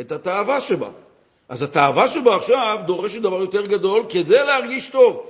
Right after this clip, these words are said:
אתה תגיד, "טוב, בוא קחי עוד גלידה." לא, לזה כבר התרגלתי. תביא לי משהו יותר גבוה שישביע אותי. ואתה נותן. אחר כך שוב זה גדל. בסופו של דבר מה? בן אדם מחפש זה בצד הגשמי, התאוותי. אבל כשהוא הולך גם לדבר רוחני,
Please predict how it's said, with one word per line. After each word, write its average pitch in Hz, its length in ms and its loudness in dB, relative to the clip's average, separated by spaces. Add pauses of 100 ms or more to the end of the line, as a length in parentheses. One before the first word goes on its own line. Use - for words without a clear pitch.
(160)
אתה - 80 -20
תגיד, 170 180 -10
"טוב, 220 160 0
בוא 214 120 -2
קחי 233 140 -8
עוד 220 140 0
גלידה." 175 260 -4
לא, 254 460 0 (600)
לזה 175 180 -12
כבר 202 140 -4
התרגלתי. 185 580 0 (300)
תביא 165 160 -6
לי 170 80 -10
משהו 180 220 -10
יותר 240 260 -2
גבוה 214 340 2
שישביע 143 440 -4
אותי. 123 240 -6 (400)
ואתה 135 180 -8
נותן. 196 420 2 (380)
אחר 139 100 -14
כך 175 100 -12
שוב 311 260 -14
זה 277 60 -12
גדל. 202 320 2 (640)
בסופו 160 280 -4
של 220 60 -10
דבר 214 220 2
מה? 180 220 -4 (260)
בן 147 80 -6
אדם 185 240 -6
מחפש 220 400 0
זה 175 220 4
בצד 190 560 -6
הגשמי, 143 800 -8 (360)
התאוותי. 143 920 -6 (1160)
אבל 131 120 -6
כשהוא 147 180 -4
הולך 247 120 4
גם 254 140 -2
לדבר 180 340 0
רוחני, 170 440 -6